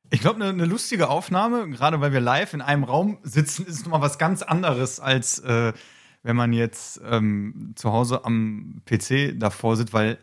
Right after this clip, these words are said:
live so face to face ist immer noch anders. Und, äh, die Interaktion mit dem Chat, klar,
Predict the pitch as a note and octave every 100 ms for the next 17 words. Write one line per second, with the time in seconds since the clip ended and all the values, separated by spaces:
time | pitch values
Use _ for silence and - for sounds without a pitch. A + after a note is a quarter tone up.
0 | _ A2+ A#2 D3 - - F3+ F3 D3+ -
1 | F3+ A#3 - - F3+ E3+ C#3+ C3+ C3 G#2
2 | G2 - - - A2 A2 - A2+ A#2+ D3
3 | D3 C#3 - E3 D3 C3 - F#3 - C3+
4 | D3+ A3